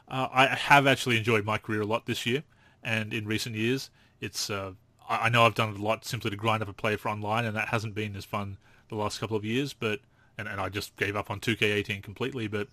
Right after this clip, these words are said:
two K nineteen, I have played my career, played the hell out of my <laughs> career, actually, um, to play the two full seasons, playing every single game without simulating,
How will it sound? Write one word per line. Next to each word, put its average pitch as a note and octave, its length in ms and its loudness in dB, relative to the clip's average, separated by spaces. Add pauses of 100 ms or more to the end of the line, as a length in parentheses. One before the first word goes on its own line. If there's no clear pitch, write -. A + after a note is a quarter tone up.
(540)
two F3+ 100 2
K E3 160 4
nineteen, E3 420 0
I C#3 200 4
have C#3 320 2
played C3 220 2
my C3 120 0
career, C3+ 240 0
played A2+ 180 0
the - 60 -10
hell C#3+ 200 4
out A#2+ 80 6
of G#2 80 0
my G2+ 100 -2
<laughs> - 0 -
career, - 320 2
actually, A2 480 -2 (440)
um, G2+ 380 -6
to - 80 -12
play A#2+ 160 2
the G#2 80 2
two C3 200 4
full A2+ 180 -4
seasons, A2 360 0
playing A2+ 240 -2
every A2 180 -2
single G#2+ 260 -4
game A2 260 -2
without G#2+ 260 -4
simulating, B2 480 -6